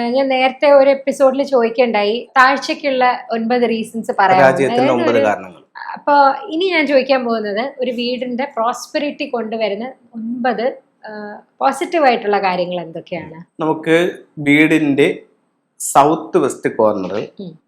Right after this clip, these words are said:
Speaker 2: മൂന്ന് ലൈറ്റുകൾ സ്ഥാപിക്കാം.
Speaker 1: ഉം.
Speaker 2: അടുത്ത സൗത്ത് വെസ്റ്റ് കോർണറിൽ രണ്ട് ക്രിസ്റ്റൽ ബോളുകൾ ഹാങ് ചെയ്യാം.
Speaker 1: ഉം.
Speaker 2: അടുത്തത്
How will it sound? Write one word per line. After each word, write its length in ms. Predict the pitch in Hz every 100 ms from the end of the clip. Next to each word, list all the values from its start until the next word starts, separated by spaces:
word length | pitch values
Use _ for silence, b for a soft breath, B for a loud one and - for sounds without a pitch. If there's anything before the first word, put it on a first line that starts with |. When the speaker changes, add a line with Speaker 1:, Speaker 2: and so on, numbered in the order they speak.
| 156
Speaker 2:
മൂന്ന് 500 | 156 156 180 165 113
ലൈറ്റുകൾ 440 | 107 120 135 127
സ്ഥാപിക്കാം. 580 | 120 78 71 - - _ - 220
Speaker 1:
ഉം. 400 | 165 160 156 - -
Speaker 2:
അടുത്ത 400 | 175 - 175 175 - - _ _ _ _ _ _ _ _
സൗത്ത് 540 | - - 151 196 - 214
വെസ്റ്റ് 320 | 147 131 151
കോർണറിൽ 500 | - 117 110 117 - - 143
രണ്ട് 320 | 139 147 170 170
ക്രിസ്റ്റൽ 520 | - 143 - 185 175
ബോളുകൾ 420 | 139 123 120 120
ഹാങ് 220 | 101 95
ചെയ്യാം. 200 | 78 - _ - 226
Speaker 1:
ഉം. 140 | 170 - _
Speaker 2:
അടുത്തത് 540 | 131 - 110 110 -